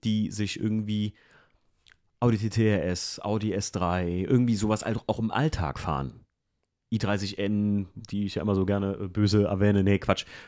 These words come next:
kein Spa-, also Spaß jetzt, ähm, oder die M vier sich jetzt im Alltag fahren oder sowas. Ich glaube, den Leuten tut das richtig weh, weil Leuten mit Saison- oder Liebhaberautos, die die ab und zu mal auspacken, kann das ehrlich gesagt scheißegal sein, sonst hast du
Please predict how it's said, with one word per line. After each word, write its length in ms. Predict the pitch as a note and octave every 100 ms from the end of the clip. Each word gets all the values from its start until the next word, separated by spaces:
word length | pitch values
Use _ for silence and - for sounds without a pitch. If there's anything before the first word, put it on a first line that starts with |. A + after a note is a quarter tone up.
| -
kein 160 | - G2
Spa-, 180 | -
also 340 | G2 G#2+ G2 F#2
Spaß 300 | - G#2 G#2+
jetzt, 220 | B2 - -
ähm, 300 | G#2+ G2+ G2+
oder 200 | G2+ G2
die 220 | F#2 G#2+
M 160 | A2+ A#2+
vier 320 | - A#2 A#2
sich 140 | G#2
jetzt 340 | A2 - - -
im 140 | G2+
Alltag 340 | F#2+ G#2 G2+ - _
fahren 340 | A2+ G#2 G#2+
oder 140 | G2
sowas. 320 | F#2+ G#2 A2+ - - - -
Ich 60 | -
glaube, 200 | G#2 A2+
den 220 | A2 F3+
Leuten 180 | F3 C#3
tut 140 | C3
das 120 | A2+
richtig 320 | C#3 - G2+ -
weh, 180 | G2+ G2
weil 260 | F#2 F#2 -
Leuten 500 | G2 G2+ C#3 D#3+ B2+
mit 160 | G#2+ G#2+
Saison- 420 | - F2+ F#2+ B2+
oder 160 | G2+ F#2
Liebhaberautos, 920 | G2 D3+ E2+ D#2+ D#2+ D#2 E2 F#2+ F2+
die 100 | F#2+
die 140 | F#2 -
ab 120 | -
und 60 |
zu 140 | A2+ G#2
mal 120 | F#2
auspacken, 520 | G2 B2+ - - G2 - - -
kann 580 | - - G#2+ B2 B2+ G#2 -
das 180 | F#2+ E2+
ehrlich 300 | A2 A2+ A2
gesagt 280 | F2 F2+ -
scheißegal 480 | F2+ E2 E2 G2 F2
sein, 180 | E2+
sonst 180 | E2 -
hast 200 | F2+
du 40 | -